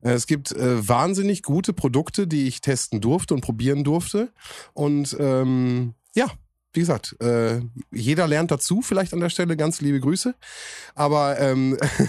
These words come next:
<laughs> äh, das ist ein Jahr her, also Ende neunzehn, Anfang zwanzig haben wir das, glaub ich, gemacht, ne?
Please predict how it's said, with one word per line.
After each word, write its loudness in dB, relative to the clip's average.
<laughs> -10
äh, 2
das 0
ist -4
ein 2
Jahr 4
her, 2
also 0
Ende 2
neunzehn, 2
Anfang 0
zwanzig 0
haben 2
wir 2
das, -2
glaub 0
ich, -4
gemacht, -2
ne? 0